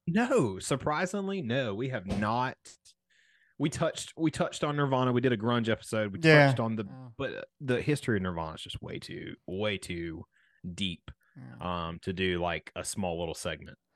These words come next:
Speaker 2: That's gonna be
Speaker 1: Um,
Speaker 2: like a
Speaker 1: so we'll,
Speaker 2: three-part
Speaker 1: we will,
Speaker 2: one.
Speaker 1: we will, we will revisit
Speaker 2: Uh,
Speaker 1: Nirvana
Speaker 2: let-,
Speaker 1: and we will talk about Nirvana in
Speaker 2: let's
Speaker 1: its entirety, and it'll probably have to be a two-parter,
Speaker 2: Yeah.
Speaker 1: very similar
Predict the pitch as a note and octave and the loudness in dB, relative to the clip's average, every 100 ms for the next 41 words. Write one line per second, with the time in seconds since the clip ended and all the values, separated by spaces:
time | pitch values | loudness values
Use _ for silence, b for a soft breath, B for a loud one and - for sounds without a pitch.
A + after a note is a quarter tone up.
0 | _ _ C3 - C#3 C3 C3 B2 G#2+ B2+ | _ _ -4 0 2 2 2 0 2 4
1 | - B2+ D3+ C#3+ B2+ C3+ C3+ C3 B2 C3 | 6 6 6 6 4 2 2 2 0 0
2 | C3+ A#2+ A#2+ G#2+ G#2 F#2+ F#2+ F#2+ F2+ F2+ | 2 2 2 0 -2 -2 -2 0 0 4
3 | F3 G2 G2 G2+ G2+ G2 G2+ F2+ F2+ E2+ | 4 4 -2 -2 -2 -4 -4 -6 -4 -4
4 | E2+ F2 F2 E3+ B2 A#2 A2+ A#2+ A#2 G#2+ | -4 -4 6 6 6 2 -4 -2 -4 -4
5 | G#2+ A2 C3 A2+ - C3+ C3+ A#2+ G#2+ G2+ | -4 -2 -2 -2 -2 -2 0 -2 -2 -2
6 | - G2 G2 F#2 - G2 F2 F2 E2 E2+ | -6 -6 -4 -4 -4 -6 -4 -4 -6 -10
7 | _ - - - C#3 C#3+ C3 F#2 G2 - | _ -20 -18 -8 2 4 4 2 -4 -6